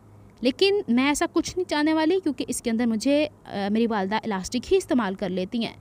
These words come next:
तो फिर इलास्टिक के लिए इतनी बड़ी ओपनिंग कंफर्टेबल नहीं होती, क्योंकि इलास्टिक तो एक ही दफ़ा डलनी होती है ना। इस वजह से मैंने आपको दोनों ही ऑप्शंस बता दिए, जो आपको बेहतर लगे आप वो कर सकते हैं। अब मैंने इसके किनारे किनारे सिलाई इसलिए लगा देनी है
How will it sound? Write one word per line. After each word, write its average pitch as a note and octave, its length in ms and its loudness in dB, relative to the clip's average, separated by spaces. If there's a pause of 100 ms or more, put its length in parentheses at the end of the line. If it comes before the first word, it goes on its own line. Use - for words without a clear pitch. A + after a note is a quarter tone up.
(480)
तो D4+ 60 -2
फिर F4+ 140 4
इलास्टिक D4+ 420 0
के F4 100 0
लिए E4 180 2
इतनी - 220 -2
बड़ी C#4 160 4
ओपनिंग D4 460 2
कंफर्टेबल G#3+ 580 2
नहीं D#3+ 160 0
होती, D#3 240 -4
क्योंकि C#4+ 220 2
इलास्टिक D#4+ 340 4
तो - 160 -2
एक D4+ 140 0
ही E4 60 0
दफ़ा C#4 220 2
डलनी D#3+ 280 0
होती D#3 300 -6
है B2+ 80 -2
ना। D4 140 0 (280)
इस - 200 -6
वजह - 200 -10
से - 140 -8
मैंने A3 180 0
आपको B3+ 360 0
दोनों G#3 320 0
ही D4+ 120 4
ऑप्शंस D4+ 460 2
बता E3 200 -4
दिए, A#3 200 2
जो F4+ 120 0
आपको C4 200 -6
बेहतर F3 240 -4
लगे E3+ 220 -4
आप C#4 180 -2
वो D4 60 -4
कर G#3 140 -6
सकते - 420 -10
हैं। - 120 -10 (880)
अब D4 100 0
मैंने G4 220 6
इसके G4+ 180 -2
किनारे D4+ 320 4
किनारे F4 300 4
सिलाई F4+ 200 2
इसलिए - 320 0
लगा D#4+ 300 4
देनी G#3+ 280 2
है E3 80 -2